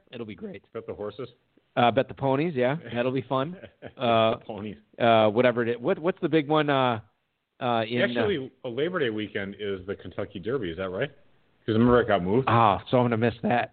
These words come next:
Speaker 1: Son of a gun.
Speaker 2: Where you? Why were you?
Speaker 1: Well, we got the Labor Day Draft-a-thon. I won't be. I'll be holed up in my office.
Speaker 2: Yeah.
Speaker 1: So it is what it is.
Speaker 2: By the way, my, speaking of the Labor Day Draft-a-thon, my daughter Ella is, uh, doing. She is helping to run that this year,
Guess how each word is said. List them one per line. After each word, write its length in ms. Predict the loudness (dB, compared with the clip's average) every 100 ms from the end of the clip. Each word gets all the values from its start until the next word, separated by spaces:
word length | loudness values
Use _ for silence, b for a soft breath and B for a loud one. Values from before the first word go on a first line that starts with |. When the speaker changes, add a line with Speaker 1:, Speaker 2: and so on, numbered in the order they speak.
| -6
Speaker 1:
Son 140 | -2
of 80 | -2
a 60 | 0
gun. 280 | 0 -2 -4
Speaker 2:
Where 160 | -8 -6
you? 200 | -8 -10
Why 160 | -8 -6
were 140 | -6
you? 80 | 2
Speaker 1:
Well, 100 | 2
we 120 | 4
got 120 | 0 0
the 60 |
Labor 240 | 0 0 0
Day 100 | -2
Draft-a-thon. 640 | -2 -2 -4 -10 -10 -8
I 80 | -8
won't 220 | -8 -8 -8
be. 180 | -6
I'll 140 | -6 -6
be 180 | -6 -6
holed 240 | -2 0 0
up 160 | -2
in 80 | -4
my 140 | -6 -6
office. 360 | -6 -8 -16 _ _ _ _ _ -8
Speaker 2:
Yeah. 220 | -8 -8 -14 _ _
Speaker 1:
So 200 | -6 -6 -10 _ -10 0
it 100 | 2
is 160 | 2
what 120 | 0
it 60 | -2
is. 100 | -2
Speaker 2:
By 100 | 0
the 60 | 2
way, 100 | 4
my, 160 | 2 0 -4 -18 _
speaking 200 | -6 -2
of 80 | -2
the 80 | 0
Labor 220 | 0 2
Day 100 | 0
Draft-a-thon, 480 | 0 -2 0 0 0
my 140 | 0
daughter 260 | 0 0 2
Ella 300 | 2 4 2 0
is, 220 | -4 0
uh, 160 | 0 0
doing. 340 | 0 0 0 -2 -6 -2
She 120 | 2
is 100 | 2 4
helping 360 | 0 2 -2
to 80 | -2
run 280 | 2 2 4
that 280 | 2 0 -4
this 180 | -6 0
year, 160 | 0